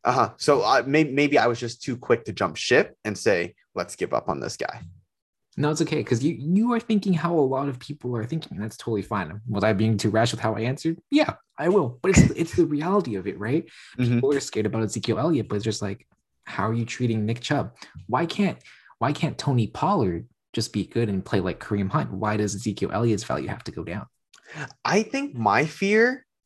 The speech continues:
Speaker 1: and it might not be, like, completely rational, but my fear is that the Browns' offense is built around running the ball.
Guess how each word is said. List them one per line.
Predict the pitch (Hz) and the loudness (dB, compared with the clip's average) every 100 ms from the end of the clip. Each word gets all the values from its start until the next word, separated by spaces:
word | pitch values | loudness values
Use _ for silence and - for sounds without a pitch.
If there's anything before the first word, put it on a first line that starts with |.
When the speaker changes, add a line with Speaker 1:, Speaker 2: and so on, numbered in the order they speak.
| - | -2
Speaker 1:
and | 127 | 0
it | 123 - | 0 0
might | 117 127 | 0 2
not | 127 123 107 | 2 0 -2
be, | 113 110 | -2 0
like, | 90 78 - - | -2 -4 -12 -18
completely | 113 135 120 107 | -8 0 2 4
rational, | 95 98 170 | 2 2 0
but | 143 110 | 0 2
my | 151 | 2
fear | 208 151 127 101 - - - _ 120 | 2 2 4 2 -2 -20 -20 _ -4
is | 117 | 2
that | 110 95 - _ _ _ _ _ _ | 4 2 -2 _ _ _ _ _ _
the | 123 | -8
Browns' | - 113 117 170 - | -4 -2 0 -2 -2
offense | 85 107 - 185 226 - | -4 -4 -4 -6 -6 -10
is | 104 - | -10 -8
built | - 107 117 | 2 4 4
around | 95 95 92 | 4 2 4
running | 92 95 90 | 2 2 0
the | |
ball. | 85 98 92 151 190 | 4 8 8 8 2